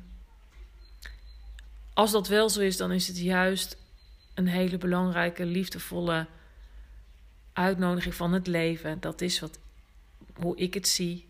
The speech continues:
dat je, ja, dat je mag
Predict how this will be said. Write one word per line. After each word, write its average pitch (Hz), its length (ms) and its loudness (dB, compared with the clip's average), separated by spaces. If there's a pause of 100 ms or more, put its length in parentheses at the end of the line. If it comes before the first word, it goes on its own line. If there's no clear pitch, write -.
(160)
dat 165 280 -6
je, 165 220 -6 (580)
ja, 180 420 -2 (2000)
dat 180 260 -2
je 160 440 -6 (1400)
mag - 460 0